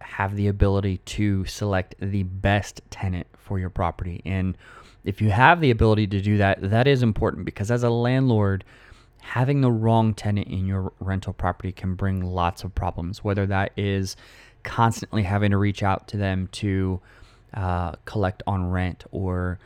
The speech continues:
a tenant that's constantly causing issues, or, uh, a tenant who,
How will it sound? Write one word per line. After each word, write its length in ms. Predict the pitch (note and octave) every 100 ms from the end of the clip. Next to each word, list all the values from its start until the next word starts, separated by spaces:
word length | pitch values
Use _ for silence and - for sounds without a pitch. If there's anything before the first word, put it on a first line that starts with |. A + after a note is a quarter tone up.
| - _ -
a 60 |
tenant 300 | - G#2+ G2+
that's 180 | - G2
constantly 680 | - - G#2+ G#2 - - G2
causing 480 | G2 F#2+ G2 F#2 F#2 -
issues, 520 | F#2+ - F#2+ F2+ F2
or, 380 | F2+ F2 E2+ - - - - - - -
uh, 360 | - F2 F2 F2+ -
a 80 |
tenant 400 | - - G#2+ G2+
who, 540 | G#2+ G#2 G#2 G2 F#2+